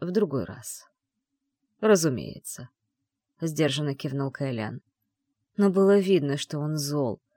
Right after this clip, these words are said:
причем именно на Алису. Я уловила мимолетный враждебный взгляд в ее сторону. И мне стало страшно уже за подругу. Алиса действительно стала мне подругой,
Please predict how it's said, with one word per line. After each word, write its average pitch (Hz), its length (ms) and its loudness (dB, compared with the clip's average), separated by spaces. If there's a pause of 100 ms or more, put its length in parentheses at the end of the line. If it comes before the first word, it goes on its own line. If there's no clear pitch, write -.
(240)
причем 214 380 2
именно 208 500 2
на 220 320 2
Алису. 165 520 0 (840)
Я 202 260 4
уловила 202 460 4
мимолетный 202 560 4
враждебный 190 600 2
взгляд 180 460 0
в 156 60 -4
ее 139 180 0
сторону. 123 540 -6 (760)
И 208 100 -2
мне 180 220 2
стало 160 320 -2
страшно 220 640 -2
уже 156 220 0
за - 120 -4
подругу. 117 640 -8 (880)
Алиса 220 320 2
действительно 277 500 -2
стала 277 260 4
мне 254 200 2
подругой, 180 520 -2